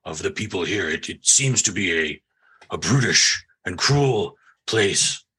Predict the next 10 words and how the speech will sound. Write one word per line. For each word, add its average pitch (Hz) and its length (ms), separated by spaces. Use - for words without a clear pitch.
Yes, 80 460
uh, 69 380
and 78 180
it 76 200
is - 380
be 104 120
good - 180
to 92 100
see 90 220
people - 540